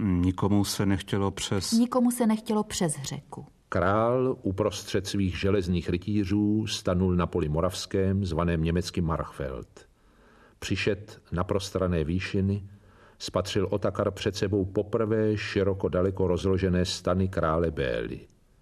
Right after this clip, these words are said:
Speaker 3: Již jen řeka Morava byla mezi nimi.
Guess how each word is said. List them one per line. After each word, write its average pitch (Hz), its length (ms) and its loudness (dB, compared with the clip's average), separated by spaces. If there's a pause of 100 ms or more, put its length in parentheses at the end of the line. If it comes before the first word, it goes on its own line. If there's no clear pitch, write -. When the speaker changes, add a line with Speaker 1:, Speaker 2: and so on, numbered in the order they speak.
(400)
Speaker 3:
Již 92 260 -2
jen 92 180 2
řeka 101 360 0
Morava 98 580 2
byla 85 320 0
mezi 85 280 0
nimi. - 320 -6